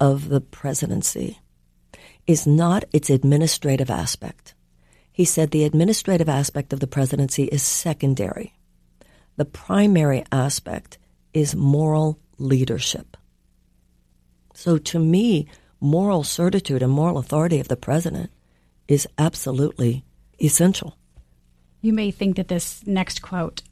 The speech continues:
Speaker 2: is misogynist as well. It comes from the L A Times, and it says, "Feared in some quarters for her explosive temper, Williamson acknowledges that she often comes across as the, quote, bitch for God."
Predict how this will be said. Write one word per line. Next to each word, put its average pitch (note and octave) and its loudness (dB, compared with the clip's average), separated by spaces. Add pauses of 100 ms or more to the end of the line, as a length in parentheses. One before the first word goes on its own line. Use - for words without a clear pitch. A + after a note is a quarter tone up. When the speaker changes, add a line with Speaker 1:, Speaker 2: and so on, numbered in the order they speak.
(140)
Speaker 2:
is E3 -6
misogynist E3+ 0
as E3+ -4
well. F3+ 0
It A3 4
comes G3+ 2
from G3 2
the F#3+ 0
L F#3 -2
A F3+ -2
Times, F3 -2
and E3+ 0
it D#3 -2
says, F3 -6
"Feared A#3+ 0
in G#3+ 2
some G3+ 0
quarters F#3+ -4
for F#3 -4
her F#3+ -6
explosive F#3 -6
temper, D#3+ -4 (300)
Williamson G3 0
acknowledges F3 -2
that F#3+ -6
she - -2
often G#3 0
comes F#3+ -2
across - -2
as F3 -4
the, E3+ -8
quote, - -6 (480)
bitch F3+ -2
for G3 -6
God." - -4